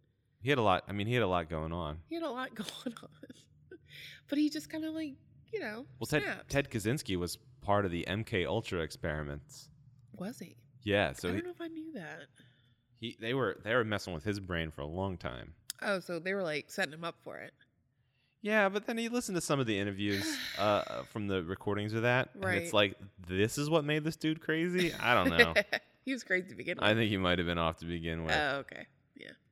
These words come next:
Speaker 1: It was just like he was getting insulted
Speaker 2: Oh, yeah.
Speaker 1: by other fellow classmates.
Speaker 2: Well, <sighs> yeah. I mean,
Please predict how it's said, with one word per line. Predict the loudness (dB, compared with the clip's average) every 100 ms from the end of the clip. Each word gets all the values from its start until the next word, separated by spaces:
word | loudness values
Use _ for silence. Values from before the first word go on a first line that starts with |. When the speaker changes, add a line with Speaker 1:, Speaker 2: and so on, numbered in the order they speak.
| -2
Speaker 1:
It |
was | -2 0
just | 2
like | 2 4
he |
was | 2
getting | 2 2 2
insulted | -2 0 0 2 -2 -2 -16 -20 -20 -20 -20 -18
Speaker 2:
Oh, | -16 -14 -16
yeah. | -10 2
Speaker 1:
by | 4
other | 6 4 2
fellow | 0 2 4 4
classmates. | 4 4 4 2 0 -2 -14 -14 -20 -20 -20 -14
Speaker 2:
Well, | -4 0 0 -2 -6 -6
<sighs> | -8 -12 -12
yeah. | -6 -6 -8 -14 -4
I | -2
mean, | 0